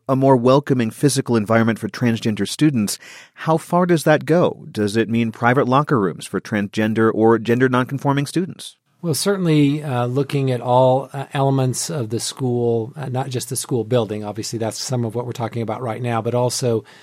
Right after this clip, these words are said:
Speaker 2: the nature of the activities, the kinds of opportunities, really, um, not being, um, you know, sorting or deciding around gender when it's not necessary. And I think traditionally we've used just gender to make decisions when it really wasn't <laughs> necessary at all. And so,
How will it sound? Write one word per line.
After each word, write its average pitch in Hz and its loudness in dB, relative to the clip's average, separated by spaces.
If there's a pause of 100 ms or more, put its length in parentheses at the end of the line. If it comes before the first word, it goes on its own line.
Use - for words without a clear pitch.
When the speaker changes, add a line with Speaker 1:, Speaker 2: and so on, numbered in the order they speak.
(260)
Speaker 2:
the 135 -6
nature 143 2
of 131 0
the 131 2
activities, 120 -2
the 110 -4
kinds 127 -4
of 117 -4
opportunities, 117 -4
really, 143 0 (460)
um, 127 -2
not 147 2
being, 131 0
um, 113 -6
you 123 -4
know, 113 -4 (360)
sorting 135 0
or 113 -4
deciding 127 -2
around 113 -2
gender 120 0
when 113 -4
it's - -10
not 120 -8
necessary. 117 -6
And 120 -4
I 120 -2
think 123 -4
traditionally 127 -2 (540)
we've 135 0
used 127 -2
just 113 -10 (120)
gender 143 2
to 123 -4
make 123 -4
decisions 123 0
when 120 -2
it 120 -8
really 123 -2
wasn't 117 -2
<laughs> 110 -6
necessary - -4
at 156 -4
all. 139 2
And 113 -6
so, 120 -2